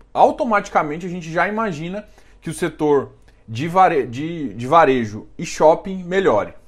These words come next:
E aí a gente tem dois varejos. Um é o varejo essencial e o outro é o varejo não essencial. O que que é varejo essencial que a gente tá chamando? São os ativos que tem supermercado, farmácia.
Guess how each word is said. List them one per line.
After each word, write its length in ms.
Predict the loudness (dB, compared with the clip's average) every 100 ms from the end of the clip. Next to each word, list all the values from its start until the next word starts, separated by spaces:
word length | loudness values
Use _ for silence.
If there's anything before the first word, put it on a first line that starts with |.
| _
E 140 | 0 4
aí 160 | 4
a 60 | 4
gente 220 | -2 -4
tem 140 | -4 4
dois 240 | 4 6
varejos. 560 | 4 2 2 -4 -12 -20 -20 -12
Um 160 | 0 2
é 40 |
o 40 |
varejo 340 | 4 2 -2 -6
essencial 600 | -12 -12 -4 0 0 -2
e 60 | -6
o 60 |
outro 200 | -4 -2
é 40 | 0
o 20 |
varejo 480 | 0 0 -2 -6 -14 -20 _ -6
não 140 | -2
essencial. 420 | -2 -4 -6 -4
O 20 | -4
que 80 |
que 80 | -6
é 40 | -2
varejo 340 | 0 0 -4
essencial 340 | -10 -6 -6
que 120 | -6 -8
a 40 |
gente 80 | -10
tá 60 |
chamando? 360 | -8 -6 -6 -10 -18 -20 _ _ _
São 260 | -2 2 2
os 100 | 2
ativos 360 | 0 0 -10 -10
que 80 |
tem 140 | -10 -10
supermercado, 800 | -6 -4 0 8 8 8 4 -2
farmácia. 640 | -4 -2 -2 -4 -8 -16